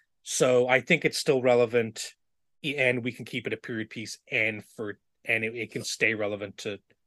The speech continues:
to people nowadays, I guess was kind of my, my thought there. Um, <laughs> sorry to go on a, a, a modern day political rant or whatever. <laughs>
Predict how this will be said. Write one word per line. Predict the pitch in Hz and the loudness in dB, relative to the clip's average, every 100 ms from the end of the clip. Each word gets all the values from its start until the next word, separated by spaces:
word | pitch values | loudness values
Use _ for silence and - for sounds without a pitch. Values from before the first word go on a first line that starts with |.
| _ _ _ _ _ _ - | _ _ _ _ _ _ -20
to | 117 | -10
people | - - 107 | -8 -6 -8
nowadays, | 104 101 101 98 92 | -4 -4 -4 -6 -8
I | 104 | -6
guess | 98 92 | -6 -10
was | - 95 | -12 -12
kind | - 98 | -10 -10
of | |
my, | 98 95 95 _ _ _ _ - | -10 -12 -14 _ _ _ _ -12
my | 101 | -10
thought | - 98 - | -6 -8 -8
there. | 104 101 _ _ _ - | -16 -16 _ _ _ -6
Um, | 113 107 101 - - - - - | -4 -4 -6 -8 -8 -10 -18 -10
<laughs> | 127 - - - - - | -10 -10 -20 -18 -20 -8
sorry | - 131 131 | 2 4 6
to | |
go | 127 123 | 4 4
on | 117 | 2
a, | 104 _ | -4 _
a, | 143 113 113 117 | -4 -4 -6 -6
a | 127 | -4
modern | 127 120 110 | 2 2 2
day | 113 110 | -2 -2
political | - 117 107 110 | -2 -6 -6 -8
rant | 101 104 - - | -6 -6 -6 -12
or | |
whatever. | 120 120 - 151 - 165 - 170 - | -10 -6 0 0 2 0 0 0 2
<laughs> | 233 170 180 180 - | 2 4 4 4 0